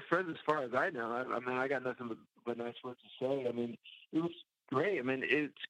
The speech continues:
cool to have a producer that sort of, uh, knows who you are, um, and is a fan of your band. I mean, he was an actual fan of the Swingers, so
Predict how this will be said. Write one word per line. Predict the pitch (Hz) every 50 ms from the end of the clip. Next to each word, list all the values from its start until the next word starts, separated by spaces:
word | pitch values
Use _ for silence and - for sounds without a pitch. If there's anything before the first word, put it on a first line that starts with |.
| - -
cool | 208 208 202
to | 196
have | 175 160 156
a | 135 120
producer | - - 120 131 147 147 - - 151
that | 127 123 123 113 - - - _ _ _ _ - - - -
sort | 143 131 123
of, | 120 117 107 101 98 87 - - - -
uh, | - 127 123 120 117 117 117 117 117 107 104 - _
knows | 123 123 113 117 123 123 127 131 143 147 151 147 143 - - - - - - - -
who | 143 143
you | 135 135 135 127 123
are, | 127 123 127 131 131 135 135 135 - _ _ _ _ _ _ _ _ _ _ -
um, | 120 117 113 110 110 107 107 104 101 101 98 - _ 135
and | 139 131 127 120 113 -
is | - 139 139 -
a | 120 110 - - 147
fan | 147 165 196 190
of | 135 98 92
your | 104 104
band. | - 107 98 98 95 98 98 -
I | - 110
mean, | 110 110
he | 107 135
was | 139 147 139 123
an | 120 120
actual | 120 120 120 - - 107 - -
fan | - 120 123 139 135 117 101
of | 98 -
the | 98 95 -
Swingers, | - 101 98 98 98 101 98 101 - - -
so | 113 107 104 101